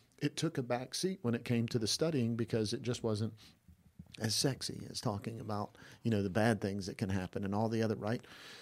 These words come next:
But now there's so much that goes into it. There's so many people that are so well versed on it. There's so much science behind it. Absolutely, if anybody is not sure what a huge impact gratitude could have on them,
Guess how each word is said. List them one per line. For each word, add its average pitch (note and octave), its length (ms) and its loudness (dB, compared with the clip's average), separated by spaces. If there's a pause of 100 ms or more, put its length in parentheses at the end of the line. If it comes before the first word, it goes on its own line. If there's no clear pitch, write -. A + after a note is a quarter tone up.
(180)
But A#2 200 0
now C3 380 2
there's G#2+ 200 -2
so C3 440 2
much A#2 340 -2
that A2+ 160 -4
goes G#2 300 2
into G#2 320 0
it. - 80 -8
There's A2 160 -4
so A#2+ 300 4
many B2 220 4
people A2 320 0
that G2 100 -2
are F#2+ 80 -2
so A2+ 180 4
well G2+ 300 4
versed G2+ 420 0
on G2 120 -4
it. F#2+ 120 -6
There's F#2+ 180 -6
so A#2 140 2
much C3 140 -2
science B2 560 2
behind A2+ 460 0
it. - 180 -6 (680)
Absolutely, C3+ 560 2
if G#2 100 -4
anybody C3 380 2
is F#2 120 0
not G#2+ 360 2
sure A#2+ 300 0
what G2+ 200 -2
a G2 40 -2
huge A#2+ 420 0
impact A2 360 2
gratitude G#2+ 540 -2
could G2 140 -4
have G#2+ 260 -2
on B2+ 120 0
them, C#3 220 -4